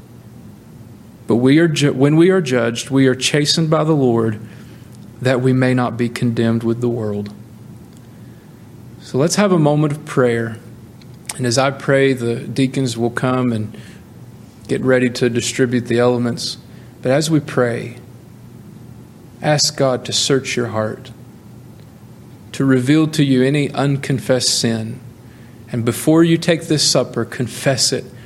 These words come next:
repent, and make your heart right with the Lord. And if you won't, please let this cup and this bread pass by you. Do not take it.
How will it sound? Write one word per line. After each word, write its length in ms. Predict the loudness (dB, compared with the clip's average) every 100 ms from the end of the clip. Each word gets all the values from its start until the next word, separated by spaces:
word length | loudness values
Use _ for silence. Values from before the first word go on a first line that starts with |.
| -8
repent, 540 | -2 -2 0 -2 -2
and 140 | -4 -2
make 220 | -2 0
your 120 | -4
heart 220 | -2 -2
right 200 | -2 -4
with 180 | -4 -6
the 80 | -6
Lord. 360 | -6 -6 -8 -14 -20 -20 -20 -20 -20 -20 -20 -20 -20 -20 -20 -20 -20 -20 -20 -6
And 100 | -2
if 160 | 0 2
you 140 | 4
won't, 480 | 4 2 -2 -6 -14
please 500 | -2 0 0 -2 -8 -12 -20 -18 -4
let 200 | -4 -2
this 180 | -4 -2
cup 320 | -4 -4 -8 -8
and 140 | -6
this 140 | -6 -6
bread 340 | -6 -6 -4
pass 240 | -6 -8
by 180 | -6 -6
you. 280 | -4 -6 -10 -14 -14
Do 140 | -6 -4
not 220 | -4 -8
take 260 | -10 -10
it. 80 | -12